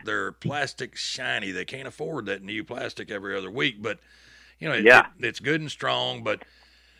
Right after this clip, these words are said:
Speaker 1: after moto, after moto, after moto, uh, especially like when I
Speaker 2: Yeah.
Speaker 1: just came back from Glen, Glen Helen, everything looked like it was sandblasted, you know? So
Speaker 2: Yeah.
Speaker 1: what is,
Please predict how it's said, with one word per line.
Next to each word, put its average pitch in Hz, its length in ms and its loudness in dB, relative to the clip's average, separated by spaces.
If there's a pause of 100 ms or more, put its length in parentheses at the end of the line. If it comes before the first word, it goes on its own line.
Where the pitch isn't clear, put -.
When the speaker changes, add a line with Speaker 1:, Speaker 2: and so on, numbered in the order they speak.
Speaker 1:
after 139 360 0
moto, 160 520 4
after 123 180 2
moto, 127 380 2
after 110 180 0
moto, 123 600 -2
uh, 104 240 0
especially 120 400 -6
like 113 240 -2
when 110 160 -6
I 110 80 -2
Speaker 2:
Yeah. 110 60 -4
Speaker 1:
just 110 140 -6
came 117 160 -6
back 110 140 0
from 104 160 -14
Glen, 107 340 -8
Glen 113 260 -6
Helen, 135 420 -4
everything 147 720 0
looked 131 180 -2
like 131 200 2
it 117 80 -2
was 107 100 -2
sandblasted, 113 1200 0
you 92 140 -10
know? 104 180 -2
So 110 360 2 (280)
Speaker 2:
Yeah. 175 460 4
Speaker 1:
what 185 260 -2
is, 139 360 0